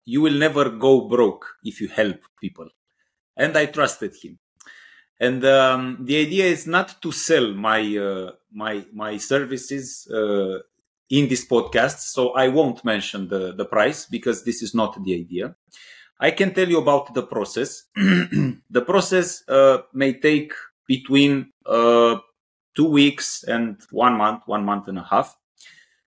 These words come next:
Basically, uh, it consists in w-, what I usually do. It's to check word by word, paragraph with paragraph, page by page, sub-page, subcategory,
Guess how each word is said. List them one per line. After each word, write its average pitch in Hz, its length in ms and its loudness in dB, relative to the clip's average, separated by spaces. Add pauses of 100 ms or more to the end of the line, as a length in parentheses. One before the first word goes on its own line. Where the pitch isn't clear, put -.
(240)
Basically, 156 840 0
uh, 135 280 6 (220)
it 147 220 -6
consists 160 680 -2
in 143 240 0
w-, 123 220 -6
what 135 260 2 (100)
I 131 300 0 (100)
usually 139 460 -4
do. 143 480 0
It's 139 280 -6
to 139 100 -6
check - 360 -2 (680)
word 147 320 2
by 147 160 -2
word, 131 300 0 (580)
paragraph 127 500 -2
with 110 180 -16
paragraph, 113 640 -2 (240)
page 135 320 -2
by 113 180 0
page, - 640 -6 (420)
sub-page, 127 920 -4
subcategory, 107 920 -6